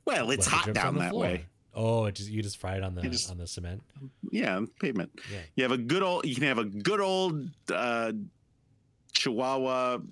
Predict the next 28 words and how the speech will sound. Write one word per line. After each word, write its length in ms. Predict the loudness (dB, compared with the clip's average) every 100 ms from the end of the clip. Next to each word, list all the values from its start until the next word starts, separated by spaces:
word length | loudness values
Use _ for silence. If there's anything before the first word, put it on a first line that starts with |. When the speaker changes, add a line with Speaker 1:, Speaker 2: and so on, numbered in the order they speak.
| -8
Speaker 1:
pa-, 240 | -2 -2 -2 -4
pavement 480 | 0 0 2 0 0
omelet. 440 | 0 -2 -4 -8 -10 -16
Speaker 2:
<laughs> 200 | _ _ -18 -18 -20 -20 _ -20 -20 _ _ _ _ _ _ _ _ _ _ _ _ _ _ _ _ _ -8
You're 80 | 0
talking 160 | 2
about 200 | 2 0
Chihuahua, 340 | -2 0 2 2
the 100 | 2
Mexican 360 | 0 -2 -8
state, 260 | -6 -6 -6
right? 160 | -8 -12 _ _ _ _ _ -8 -4 0
Speaker 1:
Uh, 140 | 2 4
no, 340 | 4 4 4
uh, 140 | 4 4
it's 140 | 4
just 160 | 2 2
where 120 | 2
the, 200 | 2 -2 -2
the 120 | -2
Chihuahuas 500 | 0 0 0 0 0
like 160 | -2 -4
to 60 | -6
pee. 220 | -6 -6 -6
Speaker 2:
Oh, 120 | -6 -4
okay, 180 | -8 -12
gotcha. 240 | -14 -16 -20 _ _ _ _ _
Speaker 1:
Yeah. 100 | -18